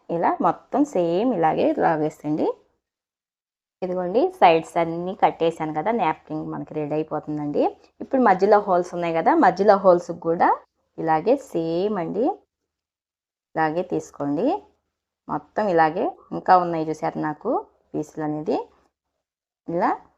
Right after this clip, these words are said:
ఈ రెండిటిని ఇలా కలిపేసుకొని తీసుకోండి. తీసుకొని అడుగు బాగానే ముడేసేసేయండి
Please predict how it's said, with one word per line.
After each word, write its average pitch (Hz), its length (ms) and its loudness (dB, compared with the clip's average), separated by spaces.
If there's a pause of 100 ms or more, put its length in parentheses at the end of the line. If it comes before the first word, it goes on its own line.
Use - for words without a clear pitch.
(580)
ఈ 170 80 -6
రెండిటిని 156 500 -4
ఇలా 185 140 -2
కలిపేసుకొని 156 720 -6
తీసుకోండి. - 560 -4 (840)
తీసుకొని 185 500 0
అడుగు 160 300 0
బాగానే 165 400 2 (280)
ముడేసేసేయండి 151 800 -2